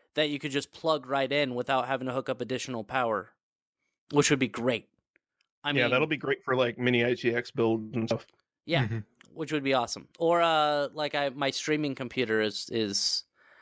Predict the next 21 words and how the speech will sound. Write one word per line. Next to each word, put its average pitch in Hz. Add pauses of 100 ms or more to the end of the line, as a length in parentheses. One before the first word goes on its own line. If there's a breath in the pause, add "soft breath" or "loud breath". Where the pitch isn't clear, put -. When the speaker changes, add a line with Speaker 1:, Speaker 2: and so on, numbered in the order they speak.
(440 soft breath)
Speaker 1:
the, 135
the 127
case 147
is 127
pretty 127
small, 120
so 101 (540)
it, 131
it's - (480)
not 120
a 117
very 107
good 104
case, 107
but -
that's 107
okay. 98 (400 loud breath)
We're 208
gonna 262
move 220
on. 226